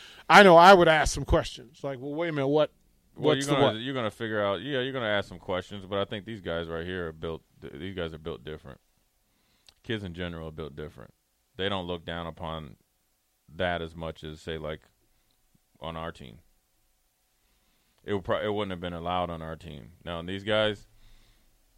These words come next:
Speaker 2: you know, I think they're okay with it 'cause maybe they feel, maybe they've understood, right? And maybe, you know,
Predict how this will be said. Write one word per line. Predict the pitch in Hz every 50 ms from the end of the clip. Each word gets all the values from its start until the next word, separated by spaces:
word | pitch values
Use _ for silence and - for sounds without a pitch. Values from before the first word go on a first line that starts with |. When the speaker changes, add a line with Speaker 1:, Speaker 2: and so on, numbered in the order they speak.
| _ _ _ _ -
Speaker 2:
you | - 95
know, | 92 90 87 87
I | 90
think | 90 98 92 90 82
they're | 92 90 90 87 87
okay | 87 - 104 98 101
with | 95 90 90
it | 87 -
'cause | 95 85 82
maybe | 90 92 92 90 87
they | 90 90 87 87 85
feel, | - - 95 95 90 90 90 87 87 85 80 - _ _ _ _ -
maybe | 82 95 98 98
they've | 95 95 92 85 -
understood, | 92 95 92 87 - - - 110 101 87 - - - - -
right? | - 85 90 98 104 -
And | 78 87
maybe, | 90 92 95 92 95 95 92 92 85 -
you | 87 95
know, | 92 90 90 95 95